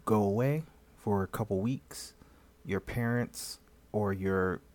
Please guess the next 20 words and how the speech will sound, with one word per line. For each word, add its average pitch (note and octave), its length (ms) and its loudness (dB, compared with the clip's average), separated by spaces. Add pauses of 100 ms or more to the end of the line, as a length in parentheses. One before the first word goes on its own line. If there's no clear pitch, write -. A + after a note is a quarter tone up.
(120)
guardians A#2 600 2
get - 280 -4
time G#2 480 0
away F2+ 320 0
from A#2 260 -4
you B2 280 -2 (160)
so - 160 -8
that F#2+ 180 0
way F#2+ 120 0
they F#2 180 -2
can G2+ 240 -6
rest F#2 340 -2
and G2 100 -4
recuperate G#2 600 -4
and F2+ 100 -8
have G2 220 -2
fun G2 220 -4
on F#2+ 180 -2
their F#2 220 2
own. G#2+ 260 0